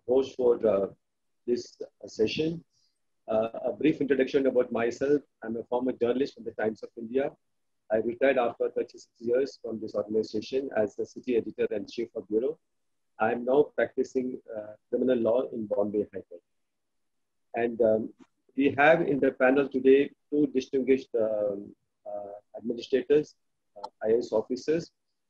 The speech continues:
We start with Mister Sanjay Bhatia, who has got thirty-four years as a, uh, career, uh,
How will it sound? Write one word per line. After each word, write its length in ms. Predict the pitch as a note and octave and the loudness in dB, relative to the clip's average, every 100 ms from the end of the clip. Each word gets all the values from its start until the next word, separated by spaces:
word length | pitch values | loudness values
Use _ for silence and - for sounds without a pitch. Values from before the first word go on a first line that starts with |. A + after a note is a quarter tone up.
| _ _ | _ _
We 60 | B2+ | -8
start 380 | B2+ C3 C#3+ D3+ | -2 2 2 2
with 140 | C#3+ | -2
Mister 180 | C3 A#2 | -2 -2
Sanjay 380 | B2+ B2 A#2+ B2+ A2 | -2 -2 0 0 0
Bhatia, 400 | G#2+ B2+ C3 C#3+ - _ _ _ | -4 2 2 2 -6 _ _ _
who 500 | B2+ C#3 C#3+ C#3+ - - - | -4 -4 -4 -6 -8 -10 -8
has 160 | A#2+ A2+ | -6 0
got 260 | C3 C3 | 0 0
thirty-four 440 | A#2 - C3 C3+ B2+ | -4 -6 -6 -2 -2
years 400 | A#2 B2+ C3 - _ _ _ _ - | 2 4 2 -2 _ _ _ _ 0
as 180 | A#2 - | 0 2
a, 100 | A2 G#2 G#2+ - - | 2 4 0 -8 -20
uh, 120 | G#2+ G#2+ _ | -20 -20 _
career, 360 | B2 A#2 B2 A#2+ A2 | 0 2 4 4 4
uh, 360 | G#2 G2 G2 | 2 4 2